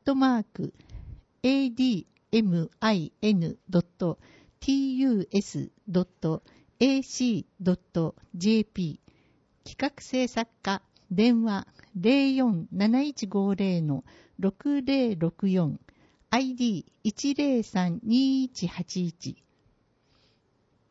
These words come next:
展示、一項目。ギャラリーガラスケース展示。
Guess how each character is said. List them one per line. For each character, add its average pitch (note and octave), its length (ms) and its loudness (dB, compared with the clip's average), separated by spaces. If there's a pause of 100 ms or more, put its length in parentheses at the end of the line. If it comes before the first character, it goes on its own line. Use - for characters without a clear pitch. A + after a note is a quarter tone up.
(140)
展 B3+ 360 4
示、 A3 220 -4 (480)
一 - 280 -2
項 C4+ 260 2
目。 - 340 -2 (1500)
ギ G3+ 80 4
ャ A#3+ 60 6
ラ C4+ 160 2
リ C4+ 260 0
ー - 20 -14
ガ A#3 120 4
ラ C4 100 2
ス - 200 -14
ケ B3+ 200 2
ー A3+ 40 2
ス - 140 -8
展 E3+ 340 0
示。 - 160 -8